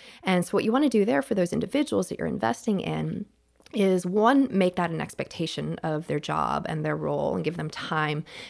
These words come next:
to be practicing and learning. Uh, and then secondly, figure out how, how might they become experts, right? Does it mean they,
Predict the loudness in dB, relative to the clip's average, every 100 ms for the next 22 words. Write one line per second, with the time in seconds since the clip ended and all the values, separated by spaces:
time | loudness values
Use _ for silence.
0 | -6 -2 2 2 4 4 2 -2 -4 2
1 | 2 2 -4 -2 -6 -4 -4 -6 -4 -2
2 | 0 0 -2 -4 0 2 2 0 -4 -8
3 | -10 -16 -20 -10 -2 0 2 4 4 4
4 | 2 2 2 2 2 2 4 4 2 2
5 | 4 6 6 4 0 -2 0 4 4 4
6 | 0 2 6 6 6 4 4 2 2 0
7 | 2 -2 -4 -8 -8 -10 -8 -6 -2 -2
8 | 0 0 2 2 0 2 4 4 4 2